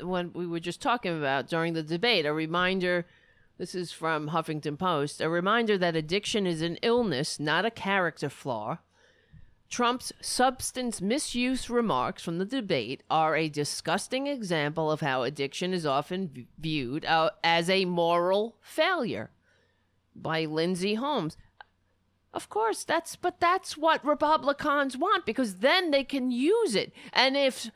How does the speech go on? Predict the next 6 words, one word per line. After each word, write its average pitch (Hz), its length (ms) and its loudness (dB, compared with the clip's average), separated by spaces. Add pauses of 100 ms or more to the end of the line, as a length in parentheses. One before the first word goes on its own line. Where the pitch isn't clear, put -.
one 240 260 4
of 190 240 2
them 175 540 4 (500)
gets 240 260 2
into 233 240 2
trouble, 180 600 2